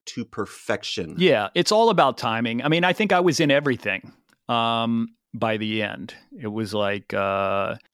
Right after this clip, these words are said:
Speaker 2: I got, I was in Arizona, um, who would win the gubernatorial election, which I hadn't been in before.
Speaker 1: Right.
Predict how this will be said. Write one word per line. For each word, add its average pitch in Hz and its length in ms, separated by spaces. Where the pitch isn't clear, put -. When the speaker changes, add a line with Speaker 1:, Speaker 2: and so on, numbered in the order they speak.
Speaker 2:
I 131 100
got, 131 160
I - 40
was 127 180
in 120 120
Arizona, 160 1040
um, 113 880
who 127 140
would 127 100
win 113 300
the 113 80
gubernatorial 120 760
election, 107 400
which 120 160
I 117 60
hadn't 127 320
been 101 160
in - 160
before. - 500
Speaker 1:
Right. 107 360